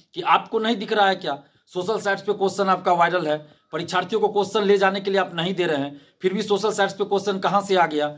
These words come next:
तो आपको तो खुद देखना चाहिए, खुद संज्ञान लेना चाहिए। न्यूज़, एक न्यूज़ चैनल पे, टीवी चैनल पे भी चलाया जा रहा है कि चौबीस तारीख की परीक्षा दस बजे से थी और नौ बज के दस मिनट पे ही क्वेश्चन बाहर आ गया था।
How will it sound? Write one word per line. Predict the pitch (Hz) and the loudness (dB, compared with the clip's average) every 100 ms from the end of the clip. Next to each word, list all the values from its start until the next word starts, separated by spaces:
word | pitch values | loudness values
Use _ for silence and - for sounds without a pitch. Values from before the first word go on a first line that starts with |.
| - _ _ _ - | -14 _ _ _ -2
तो | |
आपको | 160 - | 0 0
तो | - | -2
खुद | 214 240 | 0 0
देखना | 196 392 226 | 0 0 0
चाहिए, | 220 208 202 | 0 0 0
खुद | 214 247 | -2 -2
संज्ञान | 233 214 214 | -2 2 2
लेना | 208 202 196 | 2 0 -2
चाहिए। | 185 160 151 - - - | -4 -4 -8 -10 -20 -12
न्यूज़, | 147 220 196 - _ - | -6 -6 -6 -14 _ 0
एक | 185 185 | 0 2
न्यूज़ | 190 240 | 0 0
चैनल | - 202 226 | 2 2 2
पे, | 208 | 0
टीवी | 196 196 233 | -2 -2 -4
चैनल | 233 220 | -2 -2
पे | 202 | -2
भी | 208 | -4
चलाया | 202 202 196 202 | -2 2 4 4
जा | 180 | 2
रहा | 170 | 2
है | 175 | 0
कि | 196 | -2
चौबीस | 196 185 190 | -2 -2 -2
तारीख | 202 196 196 | -2 -2 -2
की | 190 | -6
परीक्षा | 190 190 196 | -4 -2 -2
दस | 202 214 | 0 0
बजे | 196 190 | 2 0
से | 180 151 | 0 -6
थी | 151 165 - _ | -10 -12 -14 _
और | 151 160 | -8 0
नौ | 196 | 2
बज | 202 202 | 2 0
के | 202 | 0
दस | 202 214 | 0 0
मिनट | 202 208 | 0 -4
पे | 202 | -2
ही | 196 | -2
क्वेश्चन | 196 185 196 | 0 -2 0
बाहर | 170 160 151 | 2 2 2
आ | 131 | 0
गया | 123 117 | -2 -6
था। | 104 | -10